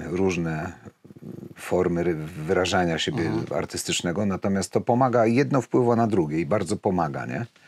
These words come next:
Speaker 1: E, Flapjack powstał dlatego, że, mm, to był ten moment z AC-, z A C Drinkers, że m-,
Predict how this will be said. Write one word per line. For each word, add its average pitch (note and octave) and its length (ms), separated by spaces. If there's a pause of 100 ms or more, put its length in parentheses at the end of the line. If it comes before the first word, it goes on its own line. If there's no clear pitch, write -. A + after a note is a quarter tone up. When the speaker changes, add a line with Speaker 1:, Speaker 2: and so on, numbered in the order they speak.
(580)
Speaker 1:
E, E2+ 580
Flapjack G2+ 680 (340)
powstał G2+ 380
dlatego, F#2+ 380
że, F2+ 160
mm, E2+ 840
to F#2 100
był F#2+ 180
ten G2 220
moment G2 400
z E2+ 240
AC-, F2 280
z F2 220
A - 120
C G2 60
Drinkers, G2 440
że G2+ 120
m-, F2+ 220